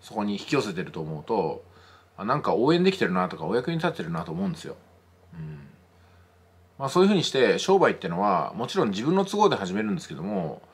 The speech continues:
結局人に喜ばれて、人に感謝されるから、続いていくのかなとも思うんですよね。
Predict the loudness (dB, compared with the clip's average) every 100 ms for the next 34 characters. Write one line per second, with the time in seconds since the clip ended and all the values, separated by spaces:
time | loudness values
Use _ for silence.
0 | -20 _ -12 -8 -8 -2 -2 0 0 4
1 | 4 4 4 4 2 -4 -8 _ -10 -2
2 | -2 0 -2 -2 2 2 2 4 6 8
3 | 6 0 -16 _ _ _ -14 -4 -2 0
4 | -2 0 -2 -4 -4 0 0 0 -4 -4
5 | -4 -6 -10 -12 -12